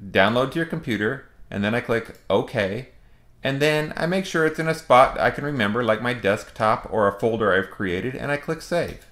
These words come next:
And I do that for each of these other three files as well. Download to your computer, OK, save.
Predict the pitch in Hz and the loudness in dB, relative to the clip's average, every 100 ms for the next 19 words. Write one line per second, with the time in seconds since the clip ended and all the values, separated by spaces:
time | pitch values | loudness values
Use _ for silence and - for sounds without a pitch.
0 | _ - _ - - - 120 123 120 196 | _ -20 _ -20 -14 -2 2 2 2 4
1 | 123 113 - - - 151 165 143 139 131 | 8 8 6 -6 0 -2 0 0 0 -2
2 | - 131 127 120 117 110 110 101 87 95 | 4 4 4 0 -2 -2 0 4 4 4
3 | 110 117 117 135 90 - - - _ - | 0 -4 0 2 2 -4 -14 -20 _ -20
4 | - - 82 87 101 104 104 98 98 98 | -20 -10 -2 0 0 0 -2 -4 -4 -2
5 | 151 147 147 147 - - - 98 95 147 | 2 4 2 -2 -18 -8 2 2 2 4
6 | 139 135 131 131 - - - 123 120 120 | 4 4 0 -10 -20 -18 0 2 2 0
7 | - | -8